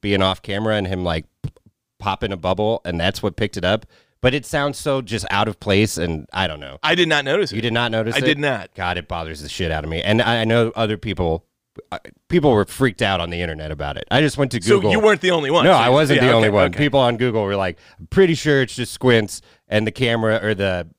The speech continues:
Speaker 1: mic was
Speaker 2: You
Speaker 1: just,
Speaker 2: get
Speaker 1: like,
Speaker 2: caught
Speaker 1: right
Speaker 2: on, like,
Speaker 1: there.
Speaker 2: four chan Reddit
Speaker 1: Yeah.
Speaker 2: and all these conspiracy theory forums about
Speaker 1: No.
Speaker 2: Squint. <laughs>
Speaker 1: <laughs> Yeah. No.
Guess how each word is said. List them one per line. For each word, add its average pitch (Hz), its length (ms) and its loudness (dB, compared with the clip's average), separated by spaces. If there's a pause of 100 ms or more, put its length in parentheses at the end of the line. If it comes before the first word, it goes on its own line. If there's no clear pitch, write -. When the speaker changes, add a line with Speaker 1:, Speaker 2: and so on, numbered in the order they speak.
(140)
Speaker 1:
mic 110 360 0
was 104 120 -8
Speaker 2:
You 139 40 -10
Speaker 1:
just, 139 80 -8
Speaker 2:
get 180 80 2
Speaker 1:
like, - 80 -2
Speaker 2:
caught 165 160 4
Speaker 1:
right 170 80 4
Speaker 2:
on, 165 60 0
like, 151 180 2
Speaker 1:
there. 104 100 0
Speaker 2:
four 156 200 6
chan 147 320 -2
Reddit 143 220 4
Speaker 1:
Yeah. 113 140 4
Speaker 2:
and 98 80 2
all 139 80 2
these 139 160 -4
conspiracy 139 560 -2
theory 143 260 2
forums 139 360 -2
about 120 440 2
Speaker 1:
No. 139 100 -2
Speaker 2:
Squint. 113 420 -8
<laughs> - 0 -
Speaker 1:
<laughs> - 0 -
Yeah. 98 280 0 (240)
No. 80 200 -16